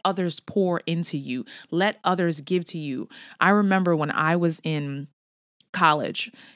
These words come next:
it was probably my, I think it might have been my junior year. And I was in this, I was in a relationship at the time that was, um, somewhat, I don't wanna call it tumultuous, but it was a lot of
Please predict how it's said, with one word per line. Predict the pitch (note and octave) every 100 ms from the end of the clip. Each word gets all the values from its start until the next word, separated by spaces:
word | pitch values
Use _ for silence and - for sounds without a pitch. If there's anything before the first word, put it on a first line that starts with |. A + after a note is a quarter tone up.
| _
it | E3+ D#3
was | D#3+ D#3 D3+
probably | - F#3+ G#3+ G#3 G#3
my, | F3+ D#3 D3+ D3 -
I |
think | D#3 A3+
it | A#3+
might | F#3+
have | D3+
been | D3
my | C#3+ C#3
junior | D3 D3 C#3+ C3+
year. | C3+ A2+ E2+ - - -
And | D#3 -
I | G3
was | A3 G3+ -
in | D#3+ D3+ D3
this, | D3 D3 -
I | E3
was | E3
in | D#3
a | D3+
relationship | D3+ F3+ - F3+ -
at | D#3
the | C#3
time | - C#3 C3 B2 B2 - - -
that | C3+ D#3 D3+ C3+ - -
was, | D3 D3+ C#3+ C#3+ C#3+ - -
um, | D3+ C#3+ C3+ C3 B2+ -
somewhat, | - E4 E4+ B3 - - -
I |
don't | G#4+ C#4+
wanna | G#3+
call | F#3 C#3
it | -
tumultuous, | D3+ B2 - C3+ -
but | D#3
it | E3
was | F3
a | D#3+
lot | D3 D3+
of | D3 C#3+ C#3+